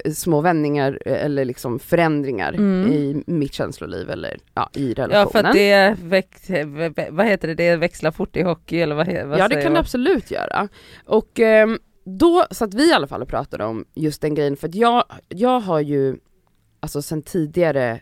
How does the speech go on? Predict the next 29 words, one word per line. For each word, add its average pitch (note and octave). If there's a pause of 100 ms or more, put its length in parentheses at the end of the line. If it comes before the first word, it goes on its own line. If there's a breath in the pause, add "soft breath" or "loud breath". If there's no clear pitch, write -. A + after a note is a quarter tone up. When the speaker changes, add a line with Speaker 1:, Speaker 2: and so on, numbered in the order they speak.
Speaker 1:
relationer, A2
nu C#3
är C#3
det C3+
så B2+
många B2+
år A#2
sedan G#2+
jag A2
var C3+
i A#2
relationer, A2+
men D#3
att - (320 loud breath)
jag F#3+
minns C4
att D#3
jag C3
kände, G3 (120)
det -
här F3
var A#2+
typ -
tjugosjutton A#2+
när C#3
jag A#2
var C3
i -
en A#2+